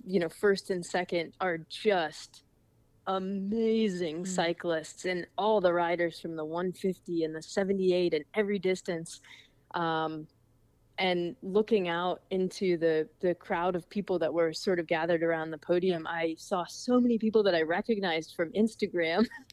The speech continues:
Speaker 2: Oh.
Speaker 1: <laughs> And I think more in awe of all these people in the crowd, and that's what I was really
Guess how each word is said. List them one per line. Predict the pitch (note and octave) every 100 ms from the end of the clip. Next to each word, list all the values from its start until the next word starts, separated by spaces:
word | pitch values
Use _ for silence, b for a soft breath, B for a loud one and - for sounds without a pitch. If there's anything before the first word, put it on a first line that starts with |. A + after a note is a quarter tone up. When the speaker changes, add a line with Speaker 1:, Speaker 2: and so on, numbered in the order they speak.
| -
Speaker 2:
Oh. | A#3+ -
Speaker 1:
<laughs> | B3
And | A3 A3+
I |
think | A#3 C4+ C4+ - - _ _ _ _
more | A#3 A3+ G#3
in | G3+
awe | G3 G#3 A3+
of | G3+
all | F#3+ F#3+
these | G3+ F#3+
people | A3+ - G#3
in | F#3 F#3+
the | E3+
crowd, | - G#3 G3 G3 F#3 F3+
and | F3+
that's | F#3 -
what | G#3+
I | G#3
was | F#3+
really | F#3 F3+